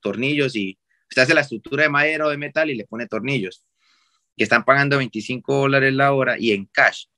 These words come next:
Claro, pues usted se evita de pagar todo ese impuesto y pues usted recibe solo el cash. Y entonces ya la semana, y eran, me dijo, "Son horas fijas todos los días, de lunes a sábado". Entonces ya la semana ya sacaba mil ciento cincuenta.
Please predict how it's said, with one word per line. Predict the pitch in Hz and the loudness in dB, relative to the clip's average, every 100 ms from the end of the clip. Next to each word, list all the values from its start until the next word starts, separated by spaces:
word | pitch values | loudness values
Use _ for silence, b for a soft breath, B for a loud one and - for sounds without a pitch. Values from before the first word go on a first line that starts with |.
| _ _ | _ _
Claro, | 143 151 190 143 | 2 4 2 0
pues | 113 | -10
usted | 104 - 127 | -12 -8 -6
se | 127 139 | -2 0
evita | 147 147 151 | 2 2 2
de | 143 | 2
pagar | 127 120 123 | 2 -2 -2
todo | 131 | -6
ese | 139 | -8
impuesto | 139 147 120 - 127 | -6 -2 -2 -2 -6
y | |
pues | - 95 | -4 -6
usted | - | 0
recibe | 110 110 117 113 | 2 4 4 4
solo | 120 120 | 4 2
el | 120 | 4
cash. | 160 135 - _ _ _ _ _ | 4 4 0 _ _ _ _ _
Y | - | -4
entonces | 113 110 120 | -4 2 2
ya | 117 117 | 4 4
la | 120 | 2
semana, | 107 104 104 110 113 | -4 -6 -6 -4 -4
y | 113 110 | -2 0
eran, | 120 120 | 0 -2
me | 101 113 | -8 -6
dijo, | 107 | -6
"Son | 98 117 - | -6 -8 0
horas | 123 123 120 | 4 4 4
fijas | 127 117 113 - | 2 4 2 2
todos | 120 113 | 0 2
los | 104 92 | 0 0
días, | 95 - - _ _ | -2 -2 -16 _ _
de | - 101 | 0 2
lunes | 110 104 | 2 0
a | |
sábado". | 95 98 85 - _ _ _ _ _ _ _ | 2 4 2 -2 _ _ _ _ _ _ _
Entonces | 117 120 | 4 4
ya | 120 | 6
la | 117 | 2
semana | 107 107 110 | -2 -6 -4
ya | 110 | -4
sacaba | 107 107 - 110 110 | 0 -2 2 2 4
mil | 107 113 110 107 107 104 | 0 -2 -4 -2 -2 -4
ciento | - - 110 101 113 107 | -4 -2 -2 2 4 4
cincuenta. | - 92 95 117 107 92 80 | 2 -4 2 4 4 2 -4